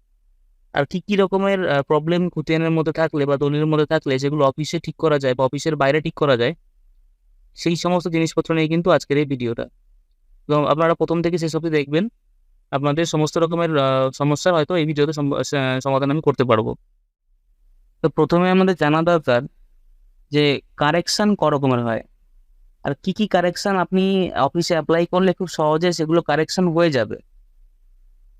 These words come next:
তো কারেকশন mainly দু রকমের হয়, প্রথমত মাইনর কারেকশন এবং দ্বিতীয়ত মেজর কারেকশন। মাইনর কারেকশনের মধ্যে আপনার আসবে খতিয়ানের কিছু ছোটোখাটো ভুলের বিষয়গুলো, যেমন রায়তের নামের কারেকশন,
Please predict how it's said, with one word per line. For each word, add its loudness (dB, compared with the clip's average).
তো 2
কারেকশন 0
mainly 2
দু 4
রকমের 2
হয়, 0
প্রথমত 2
মাইনর 2
কারেকশন 0
এবং 4
দ্বিতীয়ত 2
মেজর 2
কারেকশন। -4
মাইনর 2
কারেকশনের 0
মধ্যে 0
আপনার 0
আসবে 0
খতিয়ানের 2
কিছু 2
ছোটোখাটো 0
ভুলের 2
বিষয়গুলো, -2
যেমন 2
রায়তের 0
নামের 0
কারেকশন, -2